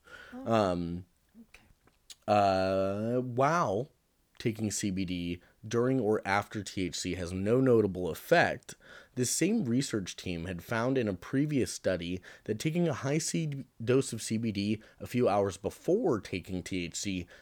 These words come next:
Speaker 2: can have a significant effect on the negative aspects of the high.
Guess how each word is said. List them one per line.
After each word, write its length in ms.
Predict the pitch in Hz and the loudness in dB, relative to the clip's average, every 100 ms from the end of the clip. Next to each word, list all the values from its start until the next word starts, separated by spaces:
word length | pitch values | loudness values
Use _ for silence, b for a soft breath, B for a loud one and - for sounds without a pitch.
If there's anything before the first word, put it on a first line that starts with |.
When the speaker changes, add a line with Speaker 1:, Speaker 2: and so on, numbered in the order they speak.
| B - | B -6
Speaker 2:
can 380 | - 202 175 127 | 4 4 6 2
have 260 | 107 95 | 0 -2
a 60 | 85 | -2
significant 560 | - 87 90 90 87 | -4 -4 -6 -6 -8
effect 440 | 80 - 87 82 - b b | -6 -4 -4 -6 -14 b b
on 120 | - 95 | -6 -4
the 100 | 95 | 0
negative 440 | 92 92 87 90 - | 0 0 -2 -4 -4
aspects 540 | 82 82 - 82 82 | -4 -4 -6 -8 -8
of 160 | - 80 | -10 -10
the 80 | 80 | -8
high. 420 | - 90 - | -4 -4 -4